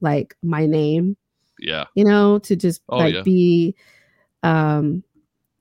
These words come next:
Speaker 1: I, I
Speaker 2: Oh,
Speaker 1: would
Speaker 2: that's
Speaker 1: be, like, the
Speaker 2: awesome.
Speaker 1: f-, I would be the first family member traditionally published.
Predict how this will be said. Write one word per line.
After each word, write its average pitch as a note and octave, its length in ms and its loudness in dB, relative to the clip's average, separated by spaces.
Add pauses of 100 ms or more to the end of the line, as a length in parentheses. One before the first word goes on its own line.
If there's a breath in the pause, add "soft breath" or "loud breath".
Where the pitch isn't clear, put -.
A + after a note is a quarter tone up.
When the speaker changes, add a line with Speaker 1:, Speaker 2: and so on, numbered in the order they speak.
Speaker 1:
I, F#3 100 2
I F3+ 160 2
Speaker 2:
Oh, F#3 40 6
Speaker 1:
would F#3 80 4
Speaker 2:
that's G3 60 -4
Speaker 1:
be, G3 80 4
like, F3+ 260 0
the F#3+ 80 0
Speaker 2:
awesome. - 140 -4
Speaker 1:
f-, - 220 -20
I G3 180 6
would G3 140 4
be G#3 140 4
the F#3+ 140 0
first - 800 -2 (520)
family E3+ 280 0
member E3+ 300 0
traditionally D#3 600 -4
published. - 760 -10